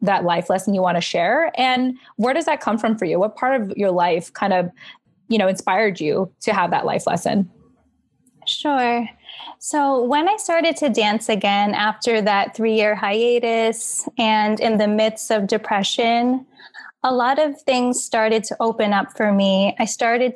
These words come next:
Speaker 2: to feel a lot braver and more open to new things. So that miserable office job that I spoke about,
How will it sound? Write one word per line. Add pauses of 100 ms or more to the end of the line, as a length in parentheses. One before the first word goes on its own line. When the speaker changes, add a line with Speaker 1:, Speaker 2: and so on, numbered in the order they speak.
Speaker 2:
to
feel
a
lot
braver
and
more
open
to
new
things. (420)
So
that
miserable
office
job
that
I
spoke
about,